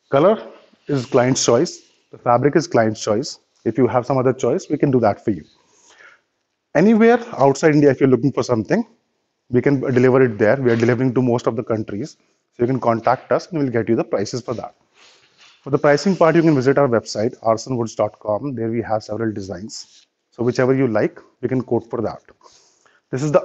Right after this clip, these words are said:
artwork, handwork by the artisans, by Arson. The quality that you see here it's not very easy to s-, to get, it's not very easy to make.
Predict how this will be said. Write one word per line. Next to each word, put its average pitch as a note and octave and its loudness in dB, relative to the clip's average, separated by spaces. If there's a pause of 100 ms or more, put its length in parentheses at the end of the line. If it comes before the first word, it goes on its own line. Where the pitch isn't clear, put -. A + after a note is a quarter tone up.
artwork, C3+ 2 (440)
handwork B2+ 2 (460)
by A#2+ 4
the F3+ 6
artisans, B2 -2 (600)
by A#2 4
Arson. A#2 0 (140)
The - -10
quality C3 2
that B2+ 2
you C3 -4
see C#3 -4
here G#2+ -10 (380)
it's C3 -6
not C#3+ 2
very D3 0
easy D3 0
to E3 -6
s-, - -10
to D3+ 0 (160)
get, C#3+ 0
it's C3 -8
not C#3 0
very C#3 2
easy C3 -2
to D3 0
make. A2+ -4